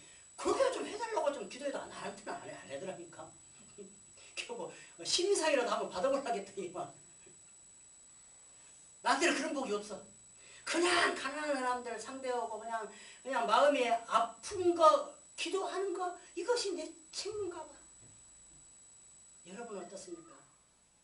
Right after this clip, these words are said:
여러분은 어떤 마음으로 살아가고 있나요?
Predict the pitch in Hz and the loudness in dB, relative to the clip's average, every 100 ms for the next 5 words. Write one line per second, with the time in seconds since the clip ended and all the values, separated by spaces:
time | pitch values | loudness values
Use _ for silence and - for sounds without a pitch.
0 | _ _ _ _ - 196 277 269 208 - | _ _ _ _ -12 -6 -4 -4 -8 -12
1 | - _ - 190 320 285 - 190 180 170 | -18 _ -18 -10 -6 -6 -6 -10 -10 -12
2 | 202 196 170 131 131 127 | -12 -12 -12 -12 -16 -20